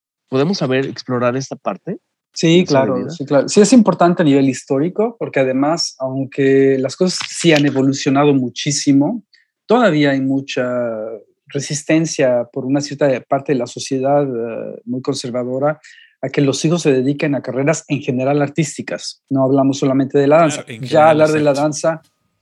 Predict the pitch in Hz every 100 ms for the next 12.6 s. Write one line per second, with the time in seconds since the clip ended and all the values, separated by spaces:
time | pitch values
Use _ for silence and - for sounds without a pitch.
0 | _ _ _ _ _ 135 175 170 170 156
1 | 143 165 165 - - 143 - - _ -
2 | 165 160 160 151 - - - 147 - 139
3 | - 131 143 143 135 139 151 170 139 -
4 | 113 - 117 120 147 - 139 135 131 113
5 | 127 131 - 143 139 127 131 - 123 117
6 | - 147 139 139 139 143 151 143 123 120
7 | 151 147 147 135 - 135 127 - 131 127
8 | 117 123 135 123 127 110 _ _ _ _
9 | _ _ - 117 120 131 147 147 147 147
10 | 143 127 120 123 147 147 156 175 - 139
11 | 139 135 - - 117 123 143 165 156 151
12 | 143 139 135 127 98 104